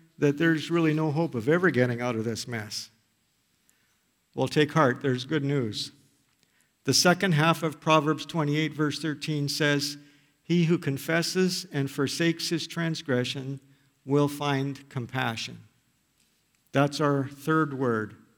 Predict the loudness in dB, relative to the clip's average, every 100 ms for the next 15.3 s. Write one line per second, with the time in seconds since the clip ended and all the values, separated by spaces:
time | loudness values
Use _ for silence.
0 | _ -12 -8 0 0 0 -6 -12 -16 _
1 | _ _ _ _ _ _ _ 0 0 2
2 | 2 4 4 2 -2 -2 2 0 0 -4
3 | -8 -8 -12 _ _ _ _ 0 0 -2
4 | -4 -4 0 0 0 -4 -8 -10 -12 -18
5 | _ _ _ -2 0 2 2 -2 -6 -8
6 | -6 -6 -2 0 0 -4 -10 -14 -20 _
7 | _ _ _ _ _ _ _ _ _ -2
8 | -2 0 0 4 2 0 -4 -2 -2 -2
9 | -2 -2 0 -2 0 0 0 -4 -10 -20
10 | _ _ _ _ _ -6 -4 -2 -2 -2
11 | 0 0 2 2 0 0 0 0 -2 -6
12 | -12 _ _ _ 0 2 2 0 2 2
13 | 2 -2 -2 0 -2 0 2 2 0 -8
14 | -8 -4 0 0 0 -2 -2 -2 -4 -4
15 | -4 -6 -10